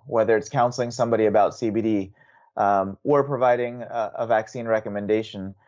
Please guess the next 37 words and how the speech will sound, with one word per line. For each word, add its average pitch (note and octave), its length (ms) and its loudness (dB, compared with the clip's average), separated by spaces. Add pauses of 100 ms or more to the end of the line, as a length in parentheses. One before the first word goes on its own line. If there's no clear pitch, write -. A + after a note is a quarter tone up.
(240)
Um, G2 340 0 (220)
we C#3 180 4
at C#3 60 4
our C3+ 80 4
pharmacy, C3 480 -2
we've A2+ 220 -6
turned B2+ 340 -4
an A2 80 -2
entire A#2+ 420 2
room, A2 340 -2
which A2+ 200 -2
used B2 200 -4
to C3+ 60 -2
be A#2+ 200 4
a, G2+ 260 6
like, - 180 -4
just C3+ 180 -6
a C#3 60 -2
storage A#2+ 540 2 (100)
area. G2 380 2 (560)
We C#3+ 120 4
used C#3+ 120 0
to C#3 60 -8
store C3+ 280 2
lots A#2+ 280 2
of G#2+ 80 -6
O A2+ 100 0
T A2+ 160 -8
C B2 180 -6
products. B2 540 0 (520)
Um, G2 340 2 (400)
but C#3 120 2
instead D3+ 280 2
of C#3+ 80 0
me D3 100 -2
having C3+ 400 0
ten C3+ 460 -2